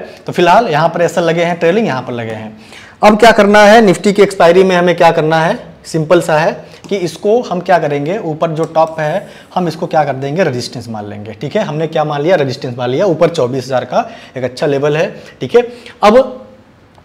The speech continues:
कैसे करना है, अब निफ्टी फिफ्टी में अगर हम यहाँ पर फ्लैट कहीं भी ओपन होते हैं, ध्यान देना,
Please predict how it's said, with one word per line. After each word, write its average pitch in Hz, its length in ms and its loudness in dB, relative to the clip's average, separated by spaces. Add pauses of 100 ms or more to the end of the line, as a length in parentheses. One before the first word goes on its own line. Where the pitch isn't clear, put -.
(240)
कैसे 196 240 4
करना 208 300 4
है, 220 200 2 (680)
अब 208 140 4
निफ्टी 214 320 4
फिफ्टी 233 320 2
में 254 180 6
अगर 208 360 4
हम 196 220 0
यहाँ 170 280 2
पर 196 180 -2
फ्लैट 180 340 0
कहीं 160 240 -4
भी 165 100 -4
ओपन 139 240 0
होते 117 240 -8
हैं, 101 220 -14 (200)
ध्यान 160 240 0
देना, 190 260 2